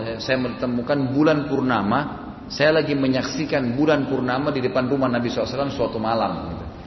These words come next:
Lalu kemudian saya melihat bulan itu sangat indah. Lagi saking indahnya saya tidak ingin mengalihkan pandangan mata saya. Tiba-tiba suara pintu rumah Nabi sallallahu alaihi wasallam kedengar.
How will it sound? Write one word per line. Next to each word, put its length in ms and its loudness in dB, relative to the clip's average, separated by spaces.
Lalu 200 0
kemudian 400 2
saya 240 -2
melihat 240 0
bulan 240 2
itu 120 -4
sangat 440 -4
indah. 640 2
Lagi 280 2
saking 320 0
indahnya 320 2
saya 160 2
tidak 240 -2
ingin 160 -2
mengalihkan 400 0
pandangan 400 0
mata 240 0
saya. 240 -2
Tiba-tiba 480 2
suara 400 4
pintu 320 -2
rumah 160 2
Nabi 200 0
sallallahu 160 0
alaihi 120 -6
wasallam 160 -2
kedengar. 400 2